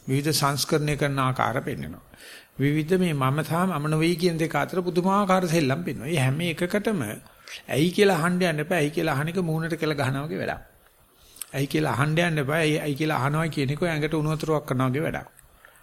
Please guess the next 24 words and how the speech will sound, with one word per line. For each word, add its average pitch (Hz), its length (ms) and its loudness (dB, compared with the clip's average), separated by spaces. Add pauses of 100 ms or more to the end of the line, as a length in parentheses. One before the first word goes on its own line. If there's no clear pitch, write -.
ඒත් 214 180 -2
එහෙම 226 240 2
යන්න 302 220 -6
අරින්න. - 240 -6 (1300)
එහෙම 135 200 0
යනකොට 139 480 0 (280)
බය 143 260 2
වෙලා 131 500 0
කාමරයට 143 400 0
ගිහිල්ලා 127 320 2
බුදිය 170 200 2
ගන්න 160 180 0
හිතෙනවා. 139 360 -6 (1500)
එහෙම 123 180 0
නැත්නම් 127 400 -2 (840)
තනිකන් 139 420 0
දෝෂේ 139 300 2
එනවා. - 200 -6 (1200)
එහෙම 135 240 0
නැත්නම් 131 520 -2 (560)
ඇප 135 200 -4
නූලක් 156 320 4
දාන්න 135 240 4
හිතෙනවා. 139 360 0